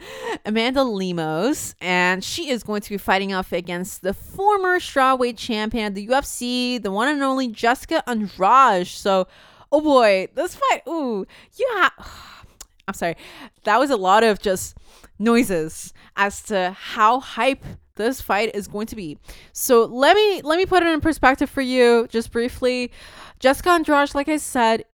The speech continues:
listen, there's a reason why, uh, she was the champion at the time. Um, I mean, obviously, every, every,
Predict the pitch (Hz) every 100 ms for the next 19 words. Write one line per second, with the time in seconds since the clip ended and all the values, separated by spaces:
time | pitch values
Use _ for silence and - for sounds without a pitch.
0 | - 247 214 180 220 277 233 240 247 208
1 | 185 190 202 202 214 - - 185 180 180
2 | - - 262 202 240 269 247 - 254 262
3 | 220 196 - 220 220 226 214 - 208 202
4 | 202 202 - 226 226 220 233 247 - 247
5 | 226 254 277 349 302 339 392